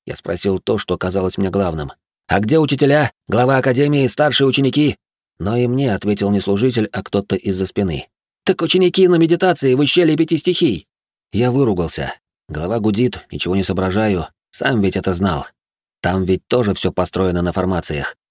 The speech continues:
Остается лишь надеяться, что их качество гораздо выше, и они выдержали ту волну силы, что пробежала через нас. Огляделся и скомандовал:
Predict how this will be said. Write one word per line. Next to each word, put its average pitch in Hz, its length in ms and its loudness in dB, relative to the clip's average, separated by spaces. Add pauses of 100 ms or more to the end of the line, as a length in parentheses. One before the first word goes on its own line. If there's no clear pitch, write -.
Остается - 480 -4
лишь 120 180 0
надеяться, 117 440 2
что 104 160 -2
их 110 180 0
качество 110 420 -2
гораздо 104 420 0
выше, 110 320 0
и 78 60 -2
они 90 260 -2
выдержали 98 540 0
ту 101 200 0
волну 95 320 0
силы, 107 320 0
что 92 160 -2
пробежала 92 460 -2
через 90 220 -2
нас. 82 280 -4 (560)
Огляделся 104 480 0
и 101 60 0
скомандовал: 90 540 -2